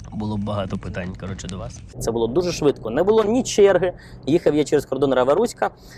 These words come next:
І, ну, все пройшло настільки швидко і гладко, що я був навіть здивований, тому що до цього я вже проїжджав.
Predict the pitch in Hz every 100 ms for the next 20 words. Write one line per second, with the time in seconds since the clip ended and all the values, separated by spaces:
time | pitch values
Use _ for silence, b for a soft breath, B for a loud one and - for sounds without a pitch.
0 | B - 202 208 196 - - - 202 202
1 | - - 220 180 170 175 156 139 - 208
2 | 165 - 143 170 - 123 104 - 113 131
3 | 214 - 117 - 131 151 143 135 139 123
4 | 123 156 120 113 135 131 131 151 139 131
5 | 127 131 156 156 254